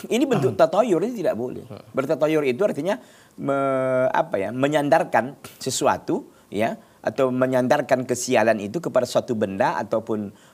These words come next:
Speaker 1: eh, hewan ataupun apalah itu, ini tidak
Speaker 2: Iya.
Speaker 1: boleh. Ini bentuk tatayur. Dan ingat, Nabi sallallahu alaihi wasallam, ucapan beliau nggak ada sial-sial seperti itu.
Speaker 2: Heeh.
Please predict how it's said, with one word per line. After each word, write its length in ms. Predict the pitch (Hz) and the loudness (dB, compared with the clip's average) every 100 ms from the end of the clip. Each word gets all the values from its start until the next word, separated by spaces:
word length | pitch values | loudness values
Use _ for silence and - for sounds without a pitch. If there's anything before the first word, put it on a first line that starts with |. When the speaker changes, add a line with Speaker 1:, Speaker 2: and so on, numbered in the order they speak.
| _ | _
Speaker 1:
eh, 340 | - 50 50 - | -4 -2 -2 -2
hewan 400 | 127 113 107 170 | 0 2 2 2
ataupun 340 | 131 117 104 113 | -2 -4 -4 -4
apalah 440 | 104 - 196 - | -4 -2 -2 -2
itu, 240 | 104 - | -6 -8
ini 180 | 370 247 | -8 -8
tidak 240 | 226 - - | -4 0 0
Speaker 2:
Iya. 60 | |
Speaker 1:
boleh. 200 | 147 113 | -2 -8
Ini 120 | 110 180 | -8 -6
bentuk 240 | 156 120 | -4 -4
tatayur. 480 | - - 104 92 82 - - | -4 -6 -6 -8 -12 -16 -12
Dan 180 | - 175 | -4 -2
ingat, 240 | 202 120 - - - | -2 -6 -10 -20 -2
Nabi 220 | 165 214 | 0 0
sallallahu 340 | 208 170 156 | 0 0 2
alaihi 140 | 135 - | 0 0
wasallam, 260 | 117 92 87 | 0 -2 -4
ucapan 320 | 131 151 160 | -4 0 0
beliau 220 | 156 185 | 0 -2
nggak 180 | 202 110 | -2 0
ada 160 | 160 135 | 0 0
sial-sial 480 | 117 - 113 107 101 | -2 -4 -4 -2 -6
seperti 320 | 95 - - 98 | -8 -16 -18 -18
itu. 140 | - | -18
Speaker 2:
Heeh. 260 | 117 110 | -18 -18